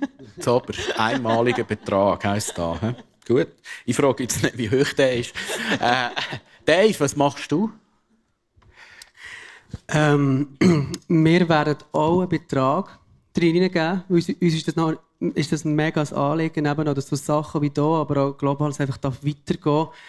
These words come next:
Speaker 2: Gott weiter darf wirken. Es ist noch nicht ganz definitiv, wie viel, da sind wir noch im Gespräch, ähm, aber das machen wir einfach im, eigentlich im Dreieck mit Gott zusammen. Und wollen einfach mal hören, was, ja, was er uns aufs Herz legt.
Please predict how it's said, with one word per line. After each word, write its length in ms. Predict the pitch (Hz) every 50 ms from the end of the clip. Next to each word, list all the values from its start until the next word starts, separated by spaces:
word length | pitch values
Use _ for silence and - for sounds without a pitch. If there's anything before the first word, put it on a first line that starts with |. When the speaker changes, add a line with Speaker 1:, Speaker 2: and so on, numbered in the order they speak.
| - - - - - - _
Speaker 2:
Gott 260 | - 151 151 151 -
weiter 160 | 165 - 160
darf 200 | - - 156 139
wirken. 280 | 151 156 165 175 - 180
Es 60 | 160
ist 120 | 165 147 151
noch 140 | 170 170
nicht 180 | 175 185 180 -
ganz 320 | 190 175 175 180 170 -
definitiv, 800 | - 175 170 175 190 185 180 185 185 180 170 170 170 165 - - - _ _ _ -
wie 280 | 147 143 170 185 196
viel, 500 | 208 - - 202 190 190 190 196 202 190 196 - - - _ _ _ -
da 100 | 175 165
sind 140 | 175 165
wir 80 | 160 165
noch 140 | 156 156 151
im 120 | 147 147
Gespräch, 520 | - - - - 139 135 135 139 156 165 - - - - -
ähm, 600 | 151 147 143 143 143 139 139 139 139 151 - - _
aber 140 | - 151 151
das 120 | 151 143
machen 220 | 156 160 151 156 151
wir 100 | 147 143
einfach 180 | 143 151 156 -
im, 260 | - 165 156 156 139 - _ _ _ _ - - -
eigentlich 260 | - 156 151 - -
im 120 | 160 151 139
Dreieck 520 | - 147 151 156 170 170 165 160 - -
mit 280 | 156 151 151 143 - -
Gott 260 | 147 147 151 147 -
zusammen. 400 | - 180 165 151 139 135 135 131 - _ _ _ _ -
Und 80 | 165
wollen 140 | 156 156 143
einfach 160 | 151 156 147
mal 160 | 165 165 165 156
hören, 320 | 147 156 151 - 165 147
was, 300 | 156 156 151 - - - _ _ _ _ - - - - - - _ _ _ _ _ _
ja, 320 | - 139 139 156 175 170 156
was 140 | 156 147 -
er 200 | 147 143 147 147
uns 440 | 147 143 139 - - - - - - - - - - - - _ -
aufs 200 | - 135 - -
Herz 320 | 131 123 135 135 - -
legt. 380 | 151 143 127 127 123 - -